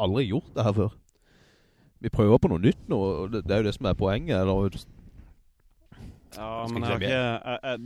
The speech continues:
Speaker 2: det, det som er, jeg kunne egentlig mer tenke meg å ikke avsløre at ikke vi kan dette, eller bare late som at vi kan det, men at vi bare ikke gidder å gjøre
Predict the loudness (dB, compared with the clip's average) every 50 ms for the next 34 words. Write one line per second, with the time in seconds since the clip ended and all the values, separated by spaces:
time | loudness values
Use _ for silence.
0 | -6 -4 -4 -6 -6 -4 -4 -4 -4 -4 -4 -4 -4 -6 -8 -10 -14 _ -20 -20
1 | -16 -10 -8 -6 -6 -6 -6 -4 -2 -2 -2 -2 -2 -4 -6 -6 -6 -8 -8 -8
2 | -8 -10 -12 -14 -16 -18 _ -20 -18 -10 -10 -8 -6 -2 -2 -2 -2 -2 -4 -4
3 | -4 -4 -4 -4 -4 -6 -8 -8 -12 -16 -16 -16 -14 -12 -12 -12 -10 -8 -8 -6
4 | -6 -6 -6 -8 -8 -10 -10 -12 -18 -20 -20 -20 _ _ _ _ _ _ _ _
5 | _ _ _ _ -12 -6 -4 -2 -2 -2 -4 -6 -6 -8 -6 -6 -4 -4 -4 -2
6 | -2 -2 0 -2 -4 -6 -4 -4 -6 -4 -6 -10 -12 -8 -6 -4 -2 -2 -2 -2
7 | -2 -4 -6 -6 -8 -6 -6 -6 -6 -8 -10 -12 -12 -10 -8 -6 -6 -6 -6 -6
8 | -6 -8 -6